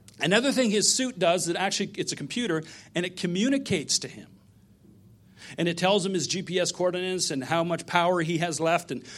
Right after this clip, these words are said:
where the enemy is, and begins to speak to him this su-, and, and when we're in Christ, how you know you're in Christ is you're hearing the voice of God saying, "Okay, you need to go here, you need to do that. This is the next situation. This is how you deal with this. Pray for that person."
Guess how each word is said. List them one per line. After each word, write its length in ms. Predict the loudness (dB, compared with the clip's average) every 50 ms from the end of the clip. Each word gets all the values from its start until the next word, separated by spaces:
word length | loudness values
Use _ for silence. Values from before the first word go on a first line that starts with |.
| -14 -12 -6
where 280 | 0 2 4 4 6 6
the 120 | 4 4
enemy 380 | 4 2 2 2 2 2 2 2
is, 180 | 0 -2 -4
and 80 | -4 -6
begins 360 | -6 -2 -2 0 2 0 0
to 100 | 0 0
speak 400 | 0 0 0 0 -2 -2 0 -2
to 80 | -4 -2
him 260 | 0 -2 -2 -4 -6 -10 -18 -18 -10 -4
this 180 | -2 0 0
su-, 200 | 2 0 0 -4 -6 -12 -8 -2
and, 160 | -2 -2 0 0
and 180 | -2 -2 0 2
when 180 | 2 2 4
we're 200 | 4 4 4 2 0 2
in 280 | 4 4 4 4 2 0
Christ, 500 | 2 4 6 8 8 6 4 2 -2 -2
how 240 | 2 2 4 4
you 160 | 4 4 2 2
know 180 | 2 2 2
you're 220 | 4 4 2 2 2 0
in 240 | 0 0 0 0 0
Christ 520 | 2 4 6 6 6 6 4 0 0 -2 -10 -16 -18 -10 0
is 300 | 2 2 2 2 0 -4
you're 220 | -2 4 4 4 4
hearing 360 | 4 2 2 4 4 2 2
the 80 | 2
voice 300 | 2 2 2 2 2 2
of 80 | 0 2
God 280 | 4 6 6 6 4 0
saying, 140 | -4 -4
"Okay, 100 | -4 -4
you 100 | 0 2
need 120 | 4 4 4
to 60 | 4
go 160 | 4 2 2
here, 180 | 2 2 0 0
you 120 | 0 0
need 120 | 0 2 2
to 80 | 2
do 140 | 0 0 0
that. 320 | 2 0 0 -2 -4 -14 -18 -14 -4 0
This 200 | 2 2 2 2
is 100 | 0 0
the 60 | 0
next 200 | 0 0 0 -2
situation. 580 | -6 -4 -6 -4 -2 -2 0 -2 -2 -4 -2
This 160 | -2 -2 0 0
is 80 | 0
how 100 | 0 0
you 160 | 0 0 -2
deal 200 | -2 0 0 0
with 80 | 0 -2
this. 140 | -4 -6 -6
Pray 240 | -2 0 2 2 2
for 160 | 0 2 2
that 200 | 2 2 2 0
person." 240 | -4 -6 -6 -6